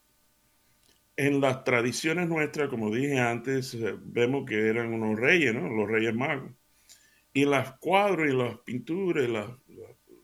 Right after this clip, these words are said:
las imágenes que hemos visto, vemos que cada uno tiene un color distinto. Es decir, eh, probablemente eran de distintas regiones, probablemente de distintas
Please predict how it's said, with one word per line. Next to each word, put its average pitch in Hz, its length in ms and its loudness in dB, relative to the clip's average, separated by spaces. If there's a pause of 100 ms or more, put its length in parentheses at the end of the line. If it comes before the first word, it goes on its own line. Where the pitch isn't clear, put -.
(240)
las 113 280 -6
imágenes 139 480 -2
que 127 80 -4
hemos 131 200 -2
visto, 147 400 -2 (500)
vemos 156 460 0
que 127 420 0
cada 151 300 0
uno 160 680 -2
tiene 139 180 -4
un 147 100 -4
color 127 320 2
distinto. - 520 -8 (540)
Es 123 160 0
decir, - 580 -4 (840)
eh, 110 240 0
probablemente 147 1160 4
eran 123 220 2
de 185 140 2
distintas 107 500 -4
regiones, 131 520 -2 (720)
probablemente 160 720 2
de 127 220 -2
distintas 120 760 -6